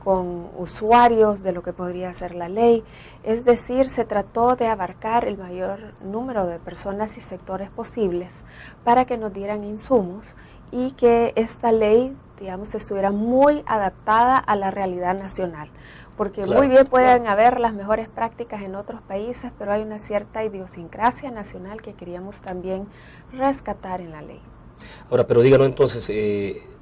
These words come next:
Speaker 2: ¿tiene suficiente discusión, suficiente debate? Es decir, al final de cuentas hasta le ahorraron a la Asamblea Legislativa o al mismo Ejecutivo la posibilidad de tener que hacer esas amplias consultas. Es decir,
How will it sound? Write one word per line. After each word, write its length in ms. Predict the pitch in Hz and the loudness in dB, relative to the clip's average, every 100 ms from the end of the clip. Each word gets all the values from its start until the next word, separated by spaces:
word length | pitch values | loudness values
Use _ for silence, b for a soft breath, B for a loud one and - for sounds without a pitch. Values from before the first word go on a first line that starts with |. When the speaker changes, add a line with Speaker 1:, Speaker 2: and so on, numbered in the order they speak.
| - | -2
Speaker 2:
¿tiene 180 | 127 139 | 4 4
suficiente 520 | 120 110 - 123 113 | 4 -2 -2 -2 -4
discusión, 400 | 101 107 127 135 | -12 -8 -2 -2
suficiente 460 | 123 - 123 120 | -2 -10 -10 -4
debate? 440 | 110 113 139 - 123 | 2 6 6 4 -6
Es 60 | |
decir, 300 | 120 - 101 | -6 -8 -8
al 100 | 98 | -10
final 220 | 101 113 123 | -8 -6 -6
de 100 | 139 | -2
cuentas 320 | 127 127 - | -4 -4 -8
hasta 140 | 117 | -8
le 260 | 104 107 98 | -6 -6 -4
ahorraron 720 | 104 104 104 120 127 110 98 B B B - | -2 -2 4 6 8 6 2 B B B -8
a 160 | 104 98 | -2 -2
la 80 | 101 | -2
Asamblea 360 | 107 104 120 | -6 2 2
Legislativa 520 | 120 110 107 120 123 | 2 -4 -8 -4 2
o 60 | 113 | 2
al 80 | 107 | 0
mismo 180 | 123 120 | -8 -14
Ejecutivo 420 | 117 113 117 127 | -14 -14 -6 -4
la 120 | 117 | -4
posibilidad 380 | 104 101 101 113 | -6 -12 -6 -2
de 120 | 110 | -2
tener 220 | 110 110 | -4 -8
que 80 | 107 | -8
hacer 160 | 104 113 | -8 -8
esas 200 | 107 104 | -8 -10
amplias 260 | - 113 | -14 -14
consultas. 360 | - 110 156 113 | -12 -8 -4 -2
Es 80 | 123 | -4
decir, 260 | 127 117 | -2 -2